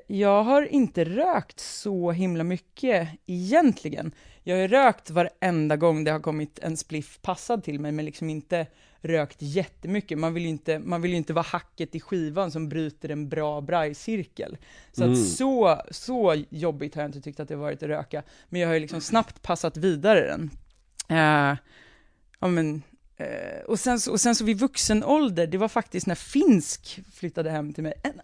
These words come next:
Speaker 1: återigen en graffare.
Speaker 2: Mm.
Speaker 1: Graffen är inkörsporten till braj för min del. Så flyttade Finsk hem på min soffa, och då, ja, då röktes det ju braj. Och då, ja, och sen den dagen så,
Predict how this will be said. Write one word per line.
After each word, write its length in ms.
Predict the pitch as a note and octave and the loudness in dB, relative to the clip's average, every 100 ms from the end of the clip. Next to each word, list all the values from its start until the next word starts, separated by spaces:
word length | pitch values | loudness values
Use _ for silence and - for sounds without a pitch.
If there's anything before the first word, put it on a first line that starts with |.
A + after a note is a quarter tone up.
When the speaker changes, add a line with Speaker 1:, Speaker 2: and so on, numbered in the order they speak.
| - | -4
Speaker 1:
återigen 540 | E4+ - B3+ A3 F#3+ | -4 -4 -4 -4 -2
en 100 | F#3 | -2
graffare. 400 | G#3+ A3+ - C#4+ | -2 -2 -2 -2
Speaker 2:
Mm. 100 | E3 | 0
Speaker 1:
Graffen 420 | A#3 C#4 - C4+ | 2 0 0 -4
är 40 | B3 | 0
inkörsporten 760 | C4 G#3+ - F#3 - D4 F#3+ | 0 0 -2 -6 -6 -8 -6
till 100 | D#3+ | -6
braj 320 | F3 D#4 - | -2 0 -2
för 120 | - D#3+ | -6 -10
min 120 | - | -8
del. 120 | - - - - - | -10 -12 -20 -20 -18
Så 180 | - A#3+ | -10 -6
flyttade 340 | A3+ C4+ C4 A3 | -2 4 4 2
Finsk 440 | - C4 B3 - | 0 2 2 0
hem 220 | F#3+ F3+ | 0 0
på 80 | E3+ | 0
min 200 | E3 D#3 | 0 0
soffa, 440 | D3+ D#3+ - D#3 | 0 -2 -2 -4
och 180 | - E3+ | -4 -6
då, 720 | D#3 D3+ A#3 A#3+ A#3 A3 G#3+ G3+ _ _ _ _ _ | -8 -4 -2 0 2 2 2 -2 _ _ _ _ _
ja, 100 | - | 2
då 100 | B3 A4 | 12 12
röktes 380 | B3+ - - D#3 | 12 10 4 -4
det 100 | - | -2
ju 100 | D#3 | -4
braj. 520 | C#3 - - - - - _ _ _ _ _ _ | -4 -8 -8 -10 -12 -18 _ _ _ _ _ _
Och 160 | C4 C4 | -4 -2
då, 480 | C4 D#4+ D#4 D4 C#4 | 0 2 4 2 2
ja, 140 | E4 | 0
och 160 | B3+ C4 | 0 0
sen 180 | C#4 C4+ | 0 2
den 180 | C#4 C#4+ | 2 2
dagen 200 | A#3 A3 | 0 -2
så, 380 | A#3 A3 G#3+ | -2 -2 -2